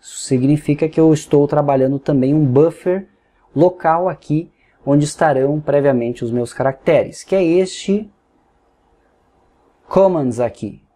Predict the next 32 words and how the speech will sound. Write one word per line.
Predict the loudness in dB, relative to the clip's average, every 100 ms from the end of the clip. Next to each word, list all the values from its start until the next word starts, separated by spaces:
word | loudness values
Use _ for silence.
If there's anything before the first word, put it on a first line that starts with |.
| _ _ _ _ _ _ _
que | 0
eu | 2
deixei | 2 0 0
reservado | 2 2 2 2 2 0 -4
cem | -8 -6 -2 0
bytes, | 0 0 -4 -10
até | -18 -16
poderia | -10 -8 -8
ser | -8 -8
um | -8
pouco | -6 -6 -4 -2
menos, | 0 2 0 -2
mas | -2 -2 -2 -6 -18 _ -20 -20 _
como | 2 2 2
a | 0
T | 0 -2
Mega | 0 0 -2
tem | -2 0 0 -2 -4 _ _ -6
bastante | -6 -4 -6 -2
memória, | 0 2 4 4 2 -4 _ _ _ _ _ _ _ _
deixei | -4 -4 -2 0 2
cem | 2 0 -2 2
bytes | 2 2 -2 -14 _ _ _ _ _
para | 0 2 2 0 -2 0
este | -2 -2 -4 0 0 0 -6 _ _ -10
buffer | 0 2 2 -2 -10 -12 _ _ _ _ _ _ _ -8
do | -8
próprio | -2 0 0 -4
teclado | -8 -6 0 0 -2
do | -4 -4
usuário | 0 0 0 -2
aqui. | -4 -6